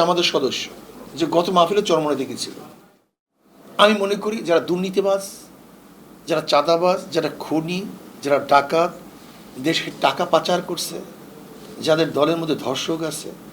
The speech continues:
এদেরকে, এর যে দলের হোক না কেন, এটা আমার দলে হোক না কেন, তাদেরকে কোনো অবস্থাতেই এদেশে রাজনীতি করতে দেওয়া উচিত না। এরকম একটা আইন থাকা দরকার। আমি আওয়ামী লীগ, বিএনপি, জাতীয় পার্টি, ইসলামী আন্দোলন বুঝ-, বুঝি না।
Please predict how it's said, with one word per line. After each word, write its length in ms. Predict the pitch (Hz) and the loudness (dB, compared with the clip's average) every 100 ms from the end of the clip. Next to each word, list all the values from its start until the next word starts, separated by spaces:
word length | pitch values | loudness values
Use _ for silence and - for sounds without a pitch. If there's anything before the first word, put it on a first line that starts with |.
| - - - - - - - - - - - 247 | -20 -20 -20 -20 -20 -20 -20 -20 -20 -14 -2 2
এদেরকে, 420 | 262 294 294 277 262 214 156 143 - - - - - | 6 6 6 4 6 6 4 0 -8 -16 -18 -12 -4
এর 60 | 190 - | -2 0
যে 80 | 202 226 | 2 6
দলের 200 | 269 311 247 | 8 8 6
হোক 100 | 240 | 6
না 60 | 165 | 0
কেন, 120 | 151 151 | 0 -2
এটা 100 | - 180 | 0 4
আমার 160 | 262 240 | 4 6
দলে 120 | 247 220 | 6 4
হোক 100 | 214 160 | 0 -2
না 60 | 143 | -4
কেন, 140 | 123 101 - - - - - - - - - - | -6 -8 -14 -18 -18 -18 -18 -18 -18 -18 -6 4
তাদেরকে 340 | 170 170 190 - | 6 6 0 -2
কোনো 120 | 165 147 | 2 2
অবস্থাতেই 540 | 156 - 214 214 175 147 - - - - - - - - | 2 -2 -4 0 0 0 -4 -12 -16 -16 -16 -18 -14 -6
এদেশে 240 | 135 151 160 | -4 0 0
রাজনীতি 420 | 127 123 127 160 175 | 0 -2 -4 -6 -6
করতে 140 | 147 131 | -8 -4
দেওয়া 140 | 123 117 | -4 -4
উচিত 180 | - 120 - | -8 -10 -12
না। 60 | - - | -14 0
এরকম 160 | 208 254 | 2 4
একটা 120 | 226 180 | 4 2
আইন 120 | 208 202 | 2 -2
থাকা 140 | 160 123 | -2 -2
দরকার। 180 | 113 156 | -2 -2
আমি 80 | 160 160 | 2 4
আওয়ামী 180 | 165 180 | 4 2
লীগ, 100 | 175 143 | -2 -2
বিএনপি, 260 | 165 156 156 151 | -4 -4 -2 0
জাতীয় 240 | 151 156 156 | 0 0 -2
পার্টি, 140 | 156 151 | -2 -2
ইসলামী 220 | 175 175 | 0 0
আন্দোলন 220 | 175 165 78 | 0 -2 -2
বুঝ-, 180 | 131 - 135 | -6 -8 -8
বুঝি 160 | 131 | -8
না। 60 | - | -8